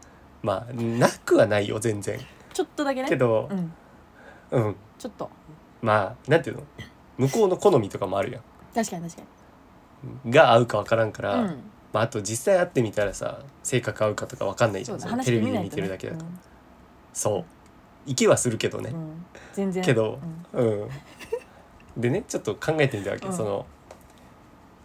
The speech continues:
Speaker 1: 佐々木久美の俺はどういうところに合うと感じるか。
Speaker 2: おう。
Speaker 1: それ、ここから見えるんじゃないかっていう、その理想、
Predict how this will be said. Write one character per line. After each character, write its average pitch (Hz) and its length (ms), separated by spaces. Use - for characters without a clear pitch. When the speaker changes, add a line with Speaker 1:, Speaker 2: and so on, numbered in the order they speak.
Speaker 1:
佐 - 200
々 233 120
木 - 120
久 240 200
美 165 80
の 101 100
俺 104 140
は 101 40
ど 180 180
う 156 40
い 120 40
う 113 60
と - 120
こ 104 120
ろ 98 60
に 92 120
合 113 160
う 107 80
と 104 80
感 107 240
じ 98 100
る 98 80
か。 190 120
Speaker 2:
お 160 200
う。 - 20
Speaker 1:
そ - 180
れ、 247 80
こ 240 100
こ 247 120
か 247 120
ら 233 60
見 175 180
え 180 60
る 127 100
ん 98 40
じ 95 60
ゃ 95 40
な 92 60
い 95 60
か - 100
っ - 40
て - 100
い - 20
う、 110 40
そ - 100
の 104 80
理 101 140
想、 107 280